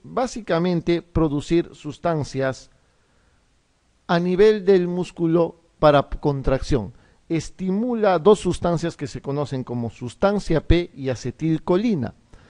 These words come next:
La sustancia P y la acetilcolina lo que hacen es producir contracción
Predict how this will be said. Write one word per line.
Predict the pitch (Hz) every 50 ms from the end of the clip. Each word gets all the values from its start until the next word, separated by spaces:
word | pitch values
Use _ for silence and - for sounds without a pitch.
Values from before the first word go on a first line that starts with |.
| _ - - _ _ _ _
La | - 135 160 156
sustancia | - - 170 - - 262 285 262 - 277 202 -
P | -
y | 202 202
la | 190 185
acetilcolina | 156 - 143 - 170 175 165 - 202 190 180 175 175 180 180
lo | 170 160 143
que | _ 147 156
hacen | 160 151 - 151 143 147
es | 151 147 -
producir | _ 151 143 123 - 117 - - 143 147 139 -
contracción | _ - 151 139 131 123 113 - - 113 113 110 - - - - 147 156 156 165 175 196